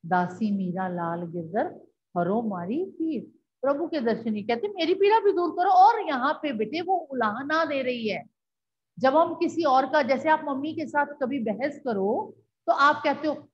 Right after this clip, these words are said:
"ओ देखो, ओ पड़ोसियां दी मम्मी तो कुछ नहीं कहती, तुसी हर टाइम डांट दे रहंदे हो, है ना? उसके पापा तो देखो कितना प्यार करते, रोज घुमाने लेके जाते हैं, आप तो लेके नहीं जाते।"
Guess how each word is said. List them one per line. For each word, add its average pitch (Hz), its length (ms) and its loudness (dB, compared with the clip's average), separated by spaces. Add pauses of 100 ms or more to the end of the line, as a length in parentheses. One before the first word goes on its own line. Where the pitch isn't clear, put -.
"ओ 302 80 6
देखो, 285 560 0
ओ 285 120 2
पड़ोसियां 285 500 2
दी 285 60 -4
मम्मी 262 260 -4
तो 262 100 -2
कुछ 392 280 -2
नहीं 269 160 -2
कहती, 226 240 -2
तुसी 226 240 -6
हर 214 80 0
टाइम 208 260 -2
डांट 196 200 0
दे 185 140 -4
रहंदे 180 260 -6
हो, 180 120 -6
है 247 80 -4
ना? 311 220 0 (300)
उसके 359 300 2
पापा 320 340 4
तो 330 120 -4
देखो 311 220 -4
कितना 330 360 -2
प्यार 285 240 0
करते, 294 240 -4
रोज 330 220 -2
घुमाने 302 340 -4
लेके 240 240 -4
जाते 226 260 -4
हैं, 247 60 -4
आप 226 220 -4
तो 247 60 -4
लेके 220 280 -6
नहीं 214 160 -6
जाते।" 185 300 -10